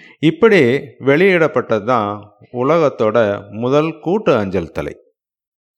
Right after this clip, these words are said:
இது ஆயிரத்தி தொள்ளாயிரத்தி எண்பதாம் வருஷம் இந்த தீவு வந்து சுதந்திரம் அடையிற வரைக்குமே இந்த பழக்கம் வந்து இந்த தீவு மக்கள்கிட்ட இருந்தது.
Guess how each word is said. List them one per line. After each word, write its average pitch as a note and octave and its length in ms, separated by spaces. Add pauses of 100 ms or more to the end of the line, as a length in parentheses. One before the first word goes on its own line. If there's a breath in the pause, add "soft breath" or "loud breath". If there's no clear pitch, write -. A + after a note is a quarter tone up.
(420)
இது B2 500 (160)
ஆயிரத்தி C#3+ 540
தொள்ளாயிரத்தி B2 680
எண்பதாம் D3 480
வருஷம் G2 380 (600)
இந்த B2 280
தீவு D#3 400
வந்து B2 320
சுதந்திரம் D3 720
அடையிற A2+ 440
வரைக்குமே G#2 600 (420 soft breath)
இந்த A2+ 240
பழக்கம் A#2+ 360
வந்து B2 200
இந்த G#2+ 160
தீவு C#3 340
மக்கள்கிட்ட G#2 560
இருந்தது. E2 360